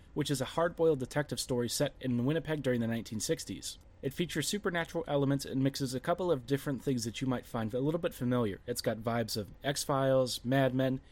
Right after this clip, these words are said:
and Sin City kind of rolled up into this unique package.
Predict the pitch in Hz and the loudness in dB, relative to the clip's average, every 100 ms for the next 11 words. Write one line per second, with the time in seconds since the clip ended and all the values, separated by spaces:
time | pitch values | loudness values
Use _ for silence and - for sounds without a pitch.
0 | - 120 - 147 139 143 117 - 170 131 | -4 -2 0 0 0 -2 -2 -2 -2 0
1 | 127 127 131 120 113 107 113 110 110 - | 0 0 0 -2 -4 -4 -2 0 -2 -4
2 | - 120 113 87 - | -6 -6 -6 -10 -12